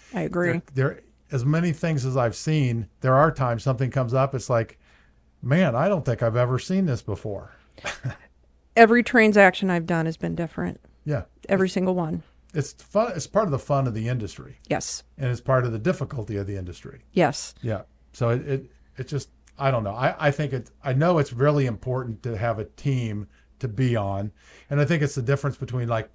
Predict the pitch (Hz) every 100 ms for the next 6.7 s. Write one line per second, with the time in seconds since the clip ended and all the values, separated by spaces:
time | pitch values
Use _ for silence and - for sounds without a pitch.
0 | _ - 120 110 113 117 127 107 110 107
1 | _ - 127 123 113 113 117 123 120 117
2 | 113 104 104 113 110 - 107 107 120 110
3 | 98 143 139 117 110 - _ _ _ _
4 | _ _ _ _ _ - 151 151 123 151
5 | 175 135 127 139 123 190 - 131 107 92
6 | 151 165 107 135 156 135